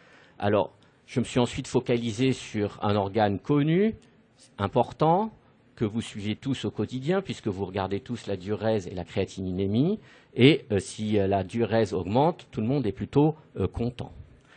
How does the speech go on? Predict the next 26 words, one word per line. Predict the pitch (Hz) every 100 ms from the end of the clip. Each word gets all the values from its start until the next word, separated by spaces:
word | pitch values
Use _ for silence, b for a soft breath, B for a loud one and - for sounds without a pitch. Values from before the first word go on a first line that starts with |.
| B B B B
Donc | 113 117 113 -
ces | 113 - 110 101 95 101
éléments | 113 117 127 120
ont |
été, | 101 95 113 110 107
euh, |
regardés | 90 104 101 104 98 117 107
aussi | 107 101 - 120
et | 92 95
étudiés | 101 120 104 117
dans | 92
la | 90
littérature. | 90 85 95 92 - - 214
Je | 220 98
reviens | 92 92 104
à |
l'étude | 92 92 - 95
de | 95
Dunser. | 92 90 - 147 208
Vous | 131 95
avez | 90
les | 95 95
quartiles | 117 104 - 117 95
de |
pression | 98 - 95 107
artérielle, | 95 - 98 101 107